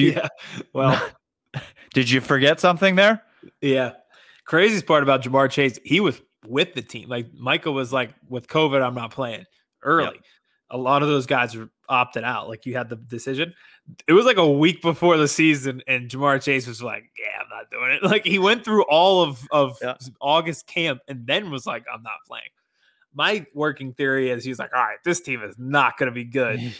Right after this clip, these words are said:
Speaker 2: That should have been
Speaker 1: this
Speaker 2: our
Speaker 1: is
Speaker 2: first warning sign that L S U was bad this year when he was like, "I'm not doing it," a week before the season. <laughs>
Speaker 1: "I'm going out as a national champ, and I'll get picked top five next year."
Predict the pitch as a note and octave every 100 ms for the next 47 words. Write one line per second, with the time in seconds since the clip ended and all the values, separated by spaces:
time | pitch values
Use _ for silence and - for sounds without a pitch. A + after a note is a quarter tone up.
0 | - - - A3+ G#3+ F#3+ D#3+ - E3 D#3
1 | - C3 C#3+ C#3+ C3 - B2+ B2+ B2+ B2+
2 | B2 A#2+ B2 A#2+ A2+ A2+ A2+ A#2 C3 A2+
3 | A#2+ C#3 A#2+ A2+ - - C3 B2+ A2 A#2
4 | A2+ A2+ _ _ - C3 C3+ A#2 A#2+ -
5 | A#2+ A#2 C3+ B2+ B2+ C3 - - _ _
6 | C3 A#2 A2+ G#2+ G#2 G#2 G#2 G2 G2 G2+
7 | F#2 - G2 F2+ A2 G2 F#2 F#2+ F#2+ -
8 | G2 - - _ _ A2 F#2 - F2 E2
9 | F2+ - E2